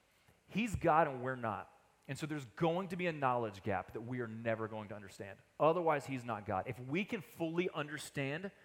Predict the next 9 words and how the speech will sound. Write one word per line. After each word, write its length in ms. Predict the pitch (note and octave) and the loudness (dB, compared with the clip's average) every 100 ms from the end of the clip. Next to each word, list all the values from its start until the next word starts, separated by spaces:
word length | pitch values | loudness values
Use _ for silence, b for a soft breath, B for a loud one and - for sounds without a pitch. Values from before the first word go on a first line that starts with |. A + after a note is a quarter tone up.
| B - | B -2
and 220 | C#3 C3 | -2 0
know 240 | B2+ C3 D#3 | 0 2 0
the 100 | B2+ | -2
things 220 | C#3 C3+ | -2 0
about 260 | C3+ B2 | 2 2
God, 380 | B2 A2 B2+ F3+ B B B B B B B _ _ _ _ _ _ - | 4 6 6 4 B B B B B B B _ _ _ _ _ _ -2
let's 280 | C3 D#3 - | 4 4 4
be 160 | F3+ | 0
honest, 340 | D3+ D3+ G#2+ | 2 2 0